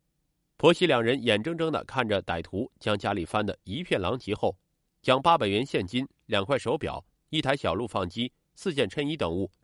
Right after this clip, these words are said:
装进带来的口袋。之后，尚未甘心的歹徒又对婆媳俩一顿拷打。在确实已找不到值钱的东西后，两名歹徒又把淫荡的眼睛投向了年轻的周某。一个多小时后，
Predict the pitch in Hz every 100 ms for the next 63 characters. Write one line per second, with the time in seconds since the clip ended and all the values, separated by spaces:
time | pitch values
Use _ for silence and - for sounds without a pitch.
0 | _ 139 147 139 120 101 90 98 - -
1 | 95 - _ _ _ _ _ _ _ -
2 | 160 170 123 _ _ - 160 131 139 143
3 | 151 131 92 87 107 127 - 123 107 -
4 | 117 - 92 76 - 135 185 101 - 90
5 | - - _ _ _ _ _ _ _ -
6 | 151 151 170 156 139 135 104 110 135 113
7 | - 135 127 123 113 147 120 95 95 82
8 | _ _ - 104 120 110 85 - 110 127
9 | 104 90 90 127 185 135 95 82 - -
10 | 107 - - 92 117 87 80 92 123 -
11 | 143 98 113 107 80 - _ _ _ _
12 | _ _ _ _ 147 208 185 175 95 -
13 | 110 143